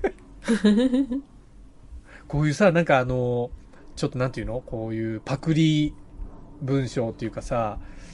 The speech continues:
Speaker 2: あの、
Speaker 1: うん。
Speaker 2: こういうのって元ネタを知ってたらより笑えるけど、
Speaker 1: そうですよね。
Speaker 2: そうなのよ。
Speaker 1: うん。
Speaker 2: だし、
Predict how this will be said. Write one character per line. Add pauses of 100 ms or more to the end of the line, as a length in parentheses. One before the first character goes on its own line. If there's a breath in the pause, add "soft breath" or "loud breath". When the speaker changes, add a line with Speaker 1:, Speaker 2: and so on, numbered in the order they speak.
(200 loud breath)
Speaker 2:
あ
の、
Speaker 1:
う
ん。
Speaker 2:
こ
う
い
う
の
っ
て
元
ネ
タ
を
知
っ
て
た
ら
よ
り
笑
え
る
け
ど、 (880 loud breath)
Speaker 1:
そ
う
で
す
よ
ね。
Speaker 2:
そ
う
な
の
よ。
Speaker 1:
う
ん。
Speaker 2:
だ
し、